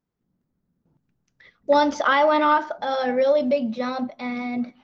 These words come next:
I landed weirdly on my legs.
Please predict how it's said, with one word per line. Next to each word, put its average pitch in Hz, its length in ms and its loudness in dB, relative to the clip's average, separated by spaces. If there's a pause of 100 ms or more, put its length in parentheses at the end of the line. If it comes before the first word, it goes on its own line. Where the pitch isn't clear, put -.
(300)
I 254 220 -6
landed 262 540 -2
weirdly 233 640 -6 (160)
on 233 260 -10 (200)
my 226 220 -8
legs. 226 540 -6